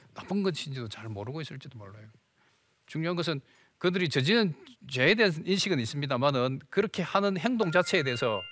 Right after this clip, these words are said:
이전에 누군가가 그 아이들에게 충고를 하고 이랬으면 안 된다 해본 적이 없-, 없는 아이들일 수가 있습니다.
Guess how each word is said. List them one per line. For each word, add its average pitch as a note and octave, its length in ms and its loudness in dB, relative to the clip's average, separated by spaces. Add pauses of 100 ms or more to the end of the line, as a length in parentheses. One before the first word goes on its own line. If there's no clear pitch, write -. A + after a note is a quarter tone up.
(640)
이전에 G3 340 2
누군가가 F3 880 4 (120)
그 - 140 -2
아이들에게 D#3 560 0
충고를 E3+ 440 -4
하고 D#3 220 0
이랬으면 D3 300 -4
안 A#2 100 -2
된다 C#3 360 -4 (680)
해본 D#3 280 2
적이 F#3+ 200 2
없-, A#2+ 300 -2
없는 C3 260 -2
아이들일 A#2+ 360 -2
수가 G2 380 -10
있습니다. F#2+ 380 -14